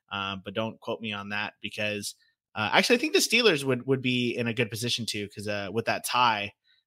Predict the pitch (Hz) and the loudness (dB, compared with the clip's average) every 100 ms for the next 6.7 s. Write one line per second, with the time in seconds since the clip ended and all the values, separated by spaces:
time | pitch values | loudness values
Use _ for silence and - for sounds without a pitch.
0 | - 104 104 113 113 107 104 104 - 113 | -8 -6 0 0 0 -4 -6 -4 0 0
1 | 110 107 101 110 104 101 - 110 101 101 | 0 -4 -6 -6 -8 -8 -8 -8 -10 -6
2 | 110 139 135 120 123 113 110 107 113 107 | 2 4 4 0 -2 -2 -2 -6 -6 -6
3 | 104 101 107 101 101 101 98 101 98 98 | -6 -6 -6 -8 -8 -8 -8 -8 -8 -8
4 | 98 95 92 117 139 139 196 196 117 101 | -4 -6 -6 -6 -6 4 6 6 2 -6
5 | - - _ _ _ - 143 180 156 151 | -6 -12 _ _ _ 0 2 2 2 4
6 | 151 131 131 131 117 113 | 4 2 0 4 4 4